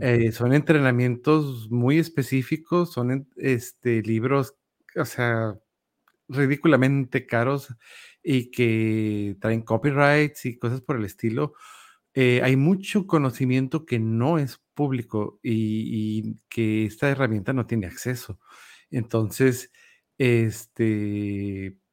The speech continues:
que se logre, eh, a tanto, eh,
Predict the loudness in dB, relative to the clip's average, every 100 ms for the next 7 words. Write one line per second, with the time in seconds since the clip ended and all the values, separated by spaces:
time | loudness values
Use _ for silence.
0 | _ _ _ _ _ 2 4 4 4 6
1 | 4 2 0 0 -4 -10 _ -8 -4 -2
2 | -2 -2 -4 -2 -2 -2 -2 0 0 -2
3 | _ _ _ _ _ _ _ _ -2 2
4 | 2 2 0 0 -2 -4 -8